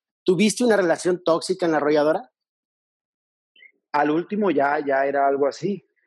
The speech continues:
Speaker 2: Este, eh, está claro ahorita que, que, que lo que más brota de mi corazón es agradecimiento, porque, pues, ha pasado mucho tiempo y, y, y lo que yo soy y donde yo estoy ahorita lo aprendí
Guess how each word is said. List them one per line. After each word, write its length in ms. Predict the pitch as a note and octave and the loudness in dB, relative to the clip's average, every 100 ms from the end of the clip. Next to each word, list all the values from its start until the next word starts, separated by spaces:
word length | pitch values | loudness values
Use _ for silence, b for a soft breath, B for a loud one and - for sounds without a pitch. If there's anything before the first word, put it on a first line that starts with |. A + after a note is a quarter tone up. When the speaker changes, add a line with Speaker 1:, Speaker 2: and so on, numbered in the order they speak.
| _ _ | _ _
Speaker 2:
Este, 960 | C3+ B2+ B2 - C3+ C3 C3 B2+ B2+ - _ _ _ _ _ _ | -2 0 -2 -6 -2 0 2 0 -2 -6 _ _ _ _ _ _
eh, 260 | G3 G3 G#3 _ _ _ _ | 0 0 0 _ _ _ _
está 240 | - F3 G#3+ | -6 -4 0
claro 460 | A3+ A3+ A3+ G#3 | 2 2 2 2
ahorita 400 | D3+ C#3 D#3 F#3 - | 2 0 -2 -4 -2
que, 280 | C#3 B2 - - _ | 0 0 -4 -14 _
que, 800 | - B2+ B2 A#2+ A2+ A2 G#2+ F2 - _ _ _ | -2 0 2 2 2 2 0 -2 -6 _ _ _
que 100 | D3 | 0
lo 160 | C#3 C#3 | 2 0
que 100 | C3 | 0
más 160 | D#3+ | 0
brota 320 | F3 F3+ F3+ | 0 -2 0
de 140 | F3 C#3 | 2 2
mi 160 | B2 | 0
corazón 500 | G#2+ B2+ A#2+ C3+ D3 | -2 -2 0 0 0
es 140 | D3+ C3 | 0 -2
agradecimiento, 880 | D3 B2+ A#2 A#2 G#2 A2+ D#3+ F3 C3 | -2 0 0 0 -2 -2 -2 -2 -2
porque, 280 | B2 A2 - B B B | -2 -2 -4 B B B
pues, 160 | G3+ G3 | 0 2
ha 80 | |
pasado 320 | G#3+ A3+ A3+ A3+ | 2 2 2 0
mucho 260 | G#3+ G#3+ | 0 -2
tiempo 360 | G#3 G3+ G3 G3 | 0 -2 2 0
y, 60 | |
y, 400 | F#3 C#3 C3+ C#3+ | 2 0 -2 0
y 20 | C3 | 0
lo 140 | C3+ | 0
que 180 | B2 C3 | 2 2
yo 160 | C3+ E3+ | 2 2
soy 340 | E3 D#3 E3 | 2 4 2
y 220 | C#3 A#2+ A#2 | 0 0 2
donde 300 | A2 A2 A#2 | 2 2 2
yo 100 | C3+ | 2
estoy 260 | C3 D3+ | 0 0
ahorita 300 | C#3 B2 B2 | 2 0 0
lo 160 | C3 A2+ | 0 0
aprendí 340 | - A2 A2 | -2 -6 -6